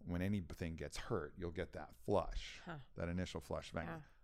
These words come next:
Speaker 1: But the ego thinks it's real. It thinks it's the body. So when the ego gets damaged, <laughs> it has that same
Speaker 2: Yeah.
Speaker 1: reaction, right? It triggers that same reaction 'cause the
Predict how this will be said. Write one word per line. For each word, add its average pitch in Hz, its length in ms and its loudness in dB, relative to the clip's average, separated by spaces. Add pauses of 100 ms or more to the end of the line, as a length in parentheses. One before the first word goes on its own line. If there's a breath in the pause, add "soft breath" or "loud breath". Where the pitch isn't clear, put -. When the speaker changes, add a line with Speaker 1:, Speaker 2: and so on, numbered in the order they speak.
(120)
Speaker 1:
But 110 240 12
the - 180 4
ego 135 240 10
thinks - 520 2
it's 90 220 -2
real. 82 340 2
It 110 100 4
thinks 113 280 2
it's - 140 -8
the - 80 -4
body. - 440 -6 (300)
So - 160 4
when 98 180 6
the 98 120 4
ego 147 340 12
gets 87 280 4
damaged, 92 440 6
<laughs> - 600 6
it 95 80 0
has 92 220 6
that 90 160 4
same 117 360 8
Speaker 2:
Yeah. 95 60 8
Speaker 1:
reaction, 92 640 6
right? 85 180 4
It 87 100 0
triggers 107 280 10
that 92 160 6
same 92 260 4
reaction 95 360 4
'cause - 140 -12
the 90 100 -6